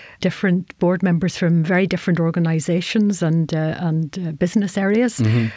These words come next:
Speaker 1: We also support, uh, the wonderful permits team that we have under Helen Frew as the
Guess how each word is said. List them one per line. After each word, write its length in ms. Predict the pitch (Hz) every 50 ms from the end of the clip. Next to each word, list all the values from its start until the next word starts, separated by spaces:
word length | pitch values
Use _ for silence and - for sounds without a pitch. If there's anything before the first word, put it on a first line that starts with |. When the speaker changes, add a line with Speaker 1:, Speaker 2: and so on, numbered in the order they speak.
| - - -
Speaker 1:
We 360 | 180 190 190 196 196 196 202
also 340 | 180 175 170 165 - 196 180
support, 640 | - - - - - - 175 170 170 - - -
uh, 100 | 180 170
the 140 | 160 160 180
wonderful 420 | 165 170 170 165 165 - - 165 165
permits 480 | - - 175 170 180 - - - -
team 300 | - - 208 202 214 214
that 160 | 208 - -
we 100 | 190 190
have 340 | 170 156 175 160 165 156 - - - - - - - - -
under 480 | 170 175 175 175 160 175 175 165 170 175 165
Helen 280 | 180 165 170 175 170
Frew 400 | 156 - - - 175 170 180 170 165
as 160 | 170 - -
the 120 | 170 156